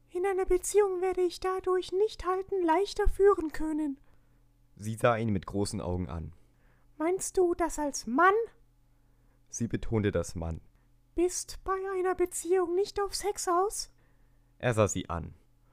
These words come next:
Speaker 2: "Doch, natürlich wünsche ich mir Sex in einer Beziehung, aber das ist eben nicht alles, woraus eine Beziehung bestehen sollte.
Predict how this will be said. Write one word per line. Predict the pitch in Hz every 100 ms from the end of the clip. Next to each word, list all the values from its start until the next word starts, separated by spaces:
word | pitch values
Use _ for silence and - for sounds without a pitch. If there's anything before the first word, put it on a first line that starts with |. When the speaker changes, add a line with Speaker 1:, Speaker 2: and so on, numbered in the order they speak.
| _ -
Speaker 2:
"Doch, | 92 87
natürlich | 101 104 - 135 127 -
wünsche | 101 92 107
ich | 98 98
mir | 101 92
Sex | - 104 -
in | 95
einer | 92 92
Beziehung, | 98 - 107 101 98
aber | 98
das | 104 123
ist | -
eben | 101 110 107
nicht | 117 113
alles, | 113 127 107 -
woraus | 95 95 -
eine | 95
Beziehung | 90 95 - 104 101
bestehen | 107 - 127 95
sollte. | 85 82 85 87